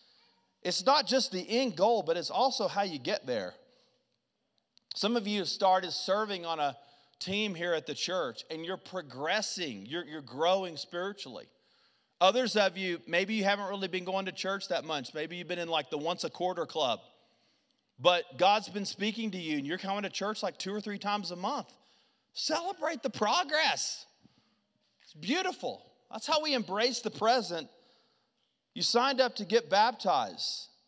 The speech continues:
Your faith is, i-, is greater than it's ever been before. Your dependence on God is growing. You're making progress. See, a lot of times we look back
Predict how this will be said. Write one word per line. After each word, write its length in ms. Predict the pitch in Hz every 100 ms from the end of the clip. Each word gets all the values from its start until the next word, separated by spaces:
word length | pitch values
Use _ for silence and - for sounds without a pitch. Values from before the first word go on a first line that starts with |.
| _ _ -
Your 120 | 190
faith 500 | - 233 247 269 214
is, 340 | 185 160 - - _ _ _ _ _ _
i-, 40 | 190
is 340 | 185 196 151
greater 560 | 127 165 220 262 254 220
than 180 | 208
it's 160 | 196 -
ever 320 | 190 214 226
been 300 | 165 202 226
before. 400 | 202 165 160 139
Your 160 | 139 175
dependence 640 | 185 - 285 339 330 233
on 240 | 247 226 180
God 400 | 180 240 247 170
is 140 | 135
growing. 540 | 123 202 277 247 139 90 _ _ _ _ _
You're 120 | 196
making 420 | 220 311 - 285 233
progress. 880 | 220 269 220 196 180 120 - - - _ _ _ _ _ _ _ _ _ _ _ -
See, 140 | 262
a 60 | 226
lot 180 | 240
of 80 | 269
times 340 | 269 247 196 180
we 120 | 214
look 280 | 226 214 147
back 300 | 185 190